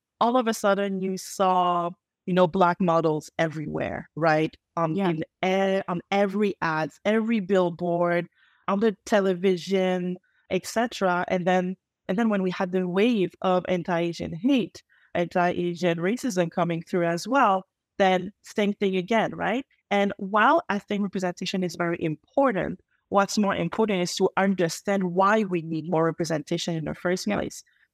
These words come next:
Speaker 1: And, you know, for an industry that relies a lot on, on the image, right? On, on the, on the external opinion, the external value of, of its peers, of its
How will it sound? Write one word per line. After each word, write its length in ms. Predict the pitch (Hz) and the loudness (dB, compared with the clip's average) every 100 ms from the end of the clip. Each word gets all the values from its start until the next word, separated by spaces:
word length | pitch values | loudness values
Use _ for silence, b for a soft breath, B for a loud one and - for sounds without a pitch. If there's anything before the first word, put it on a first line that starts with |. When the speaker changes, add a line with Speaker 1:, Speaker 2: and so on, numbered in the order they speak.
| _ _ | _ _
Speaker 1:
And, 360 | 180 180 175 160 - _ _ _ _ | -2 0 0 -4 -8 _ _ _ _
you 120 | 196 | 0
know, 100 | 208 | 0
for 460 | 202 208 190 180 180 | 0 0 2 0 -2
an 120 | 185 | -2
industry 540 | 226 233 - - 190 180 | -2 -2 -6 -4 -2 0
that 220 | 175 170 | 0 0
relies 400 | 175 165 165 - - | 0 0 -2 -4 -2
a 60 | 180 | -2
lot 460 | 160 170 170 156 - - - | 0 0 -2 -4 -10 -18 -4
on, 460 | 165 160 156 156 - _ _ _ | -2 0 -2 -4 -10 _ _ _
on 80 | 175 | -4
the 160 | 160 170 | -2 -2
image, 600 | 202 202 160 208 - - _ _ | 0 0 -2 -6 -10 -10 _ _
right? 460 | - 156 160 170 - - | -6 -4 -2 -4 -6 -6
On, 180 | 165 165 | -4 -2
on 200 | 170 160 | -4 -2
the, 240 | 165 160 | -2 0
on 80 | 165 | 0
the 100 | 180 - | 0 -2
external 840 | 180 - - 196 190 170 156 151 b b _ | -4 -4 0 2 4 2 0 -2 b b _
opinion, 460 | 190 - 214 185 175 | 0 2 -2 0 0
the 80 | 165 | 0
external 420 | - 185 175 170 | 0 -2 0 -2
value 640 | 165 165 196 185 170 160 | 0 2 2 0 0 0
of, 200 | 165 160 | -2 -2
of 160 | 160 175 | -2 -4
its 180 | - - | -8 -6
peers, 300 | - 214 175 | 2 2 2
of 120 | 165 | 0
its 140 | 160 | -4